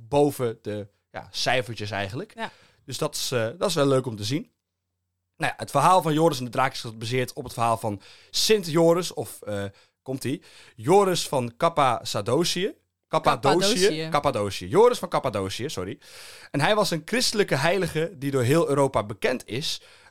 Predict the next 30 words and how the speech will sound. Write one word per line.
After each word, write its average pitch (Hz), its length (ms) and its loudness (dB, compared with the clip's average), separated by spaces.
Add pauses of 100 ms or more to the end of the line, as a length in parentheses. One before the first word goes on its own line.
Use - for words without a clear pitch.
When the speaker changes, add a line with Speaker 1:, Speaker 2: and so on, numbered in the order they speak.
Speaker 1:
Eh, 120 100 -6
eigenlijk 185 480 -2
iedereen 190 280 -2
kent 190 240 -2
hem 123 160 -4
wel, 117 360 -4
eh, 110 520 -4 (220)
op 143 220 -8
een 151 220 2
of 131 100 -8
andere 127 240 -6
manier, 117 300 -4
ook 131 160 -6
heb 139 160 -6
je - 60 -14
het - 80 -16
misschien 117 260 -8
eens 104 160 -6
door. 110 300 -4 (560)
Eh, 120 160 -4
in 147 180 -6
tegenstelling 214 540 2
tot 151 160 -10
andere 240 280 4
heiligen 120 600 -2
was 131 240 0
Joris 135 460 0
niet 175 240 -4
echt - 260 -4
vredelievend. 151 720 -2